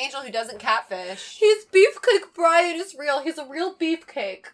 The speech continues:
Speaker 2: Okay?
Speaker 1: Well,
Speaker 2: He's
Speaker 1: he's not
Speaker 2: not
Speaker 1: anymore,
Speaker 2: <laughs> so
Speaker 1: but sorry.
Speaker 2: Rest in peace, Beefcake
Speaker 1: <laughs> Rip.
Speaker 2: Brian.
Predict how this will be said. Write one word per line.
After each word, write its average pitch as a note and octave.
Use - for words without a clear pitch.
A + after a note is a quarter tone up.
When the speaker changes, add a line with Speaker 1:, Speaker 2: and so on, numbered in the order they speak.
Speaker 2:
Okay? B3+
Speaker 1:
Well, A#3
Speaker 2:
He's E4+
Speaker 1:
he's -
not C4
Speaker 2:
not C4
Speaker 1:
anymore, G3+
Speaker 2:
<laughs> -
so E3+
Speaker 1:
but -
sorry. -
Speaker 2:
Rest B3+
in B3
peace, A#3
Beefcake A3
Speaker 1:
<laughs> -
Rip. B3+
Speaker 2:
Brian. G#3+